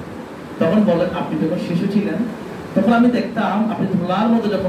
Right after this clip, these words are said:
তুলতেন, আপনি যখন যেদিকে ইশারা করতেন সেদিকে চাঁদ যেত,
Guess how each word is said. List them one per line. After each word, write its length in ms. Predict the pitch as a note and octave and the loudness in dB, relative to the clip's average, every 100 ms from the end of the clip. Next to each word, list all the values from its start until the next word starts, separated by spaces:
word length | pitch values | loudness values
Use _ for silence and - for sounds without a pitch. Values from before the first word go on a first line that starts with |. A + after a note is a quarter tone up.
| F#3+ | 0
তুলতেন, 420 | G3+ G3+ - - A3 - - - - - | 0 2 0 -2 -4 -6 -8 -12 -12 -4
আপনি 300 | F#3+ - A3+ | -4 4 4
যখন 280 | A#3 A#3 A3 | 4 4 4
যেদিকে 340 | F#3 A3+ A#3 | 4 2 4
ইশারা 280 | A#3+ G#3+ A#3 | 4 4 2
করতেন 420 | A3+ A3+ - B3 C#4+ - - - A3 | 0 -2 0 0 -2 -6 -10 -4 0
সেদিকে 360 | G#3+ G#3+ F#3+ | 2 2 0
চাঁদ 280 | E3+ C3 - | 0 0 -2
যেত, 240 | A2+ - | -2 -4